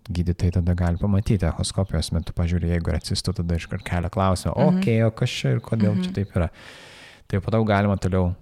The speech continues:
Speaker 1: ieškoti ir sekti. Nu, džiugu, kad tu atradai tą ir gali dabar jau, kaip sakant, eiti keliu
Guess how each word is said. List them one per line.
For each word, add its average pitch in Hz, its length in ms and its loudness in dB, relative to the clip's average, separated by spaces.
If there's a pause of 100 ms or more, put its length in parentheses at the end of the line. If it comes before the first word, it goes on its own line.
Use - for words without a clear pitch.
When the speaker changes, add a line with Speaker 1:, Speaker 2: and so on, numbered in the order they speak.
(120)
Speaker 1:
ieškoti 90 640 -2
ir 92 60 -6
sekti. - 480 -4 (420)
Nu, 104 160 2
džiugu, 110 300 6
kad 107 180 2
tu - 140 0
atradai 98 440 2
tą 107 280 2
ir 101 100 2
gali 95 420 2
dabar 95 380 4
jau, 98 160 4
kaip - 240 -4
sakant, 92 380 0
eiti 104 340 2
keliu 98 640 4